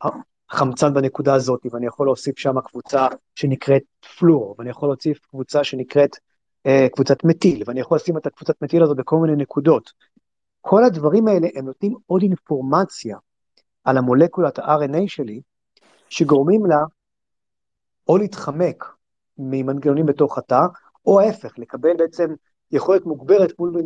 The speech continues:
מנגנונים אחרים בתוך התא. ויש פה שכבה שלמה של מידע שאנחנו עדיין לא יודעים איך לעבוד איתה, כמו שצריך. שכבה חדשה של כימיה. וזה מה שאנחנו עושים ב-eleven.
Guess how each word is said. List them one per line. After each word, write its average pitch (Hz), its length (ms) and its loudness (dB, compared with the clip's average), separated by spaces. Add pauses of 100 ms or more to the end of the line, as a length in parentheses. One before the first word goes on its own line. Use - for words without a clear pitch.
מנגנונים 139 520 -6
אחרים 131 380 -4
בתוך - 280 -14
התא. - 180 -8 (1600)
ויש 131 500 4
פה 190 120 2
שכבה 165 320 2
שלמה 180 260 0
של 175 180 -4
מידע 156 320 0
שאנחנו - 300 -6
עדיין 170 240 2
לא 170 100 4
יודעים 165 240 2 (100)
איך 160 280 -2 (500)
לעבוד 131 380 2
איתה, 110 200 -8 (1120)
כמו 135 160 -2
שצריך. - 500 -8 (360)
שכבה 139 300 2
חדשה 160 300 -6
של 147 140 -10
כימיה. 123 420 -12 (1000)
וזה 143 160 4
מה 226 80 -2
שאנחנו 185 240 -8
עושים 147 220 -12
ב-eleven. 104 440 -18